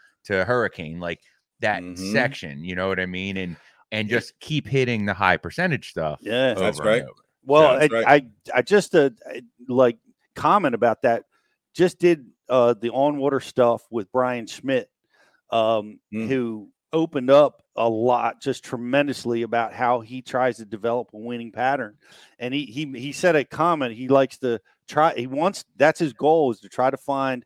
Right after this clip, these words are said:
Speaker 3: an area that he can make his home
Speaker 1: Right.
Speaker 2: That's
Speaker 3: for the
Speaker 2: right.
Speaker 3: tournament. And that, it's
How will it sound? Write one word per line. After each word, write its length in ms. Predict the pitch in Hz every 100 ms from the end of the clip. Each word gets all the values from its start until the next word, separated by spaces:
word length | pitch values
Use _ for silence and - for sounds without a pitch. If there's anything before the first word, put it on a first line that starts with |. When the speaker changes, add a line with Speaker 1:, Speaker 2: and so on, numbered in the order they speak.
| _ _ _
Speaker 3:
an 140 | 113
area 440 | 107 120 147 143 110
that 160 | 107
he 120 | 101 131
can 180 | - 110
make 200 | 120 -
his 120 | 104
home 320 | 139 120 92 _ _
Speaker 1:
Right. 280 | 87 90 78 _
Speaker 2:
That's 180 | 95 85
Speaker 3:
for 80 | 120
the 60 | 107
Speaker 2:
right. 100 | 107
Speaker 3:
tournament. 440 | 127 120 101 95 _ _ _ _ _
And 460 | 117 117 113 110 98 _ _ -
that, 400 | 107 123 139 131 _ _ _ _ _
it's 220 | 131 -